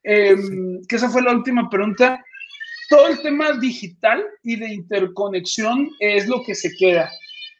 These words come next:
Speaker 1: Ahí disculpen, pero tengo aquí a mis hijos al lado y yo nomás, yo escucho los ruidos, no sé si ustedes los escuchan.
Speaker 2: Pura alegría.
Speaker 1: Es,
Speaker 2: No,
Speaker 1: pura
Speaker 2: no, está
Speaker 1: alegría.
Speaker 2: muy, muy leve, pero sí.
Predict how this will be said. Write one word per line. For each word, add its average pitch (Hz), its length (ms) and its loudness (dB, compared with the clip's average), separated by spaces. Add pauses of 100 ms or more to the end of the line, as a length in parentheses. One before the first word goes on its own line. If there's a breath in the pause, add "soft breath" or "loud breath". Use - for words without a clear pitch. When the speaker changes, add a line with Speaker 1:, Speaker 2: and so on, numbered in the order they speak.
Speaker 1:
Ahí 185 120 6
disculpen, 247 560 2
pero 196 340 2
tengo 214 240 -2
aquí 233 160 -2
a 233 40 2
mis 233 200 -2
hijos 226 280 -4
al 175 120 0
lado 220 260 4
y 226 80 0
yo 202 100 4
nomás, 214 440 2
yo 214 100 6
escucho 269 400 4
los 247 140 4
ruidos, 277 240 4
no 285 120 6
sé 294 120 2
si 277 60 2
ustedes 262 260 0
los 262 180 2
escuchan. 233 640 -4
Speaker 2:
Pura 196 160 4
alegría. 190 460 6
Speaker 1:
Es, 180 180 2
Speaker 2:
No, - 80 -14 (120)
Speaker 1:
pura 208 200 -4
Speaker 2:
no, 156 60 0
está 214 220 6
Speaker 1:
alegría. 196 500 6
Speaker 2:
muy, 175 200 -2
muy 170 40 -2
leve, 151 340 0
pero 135 220 -4
sí. - 340 -12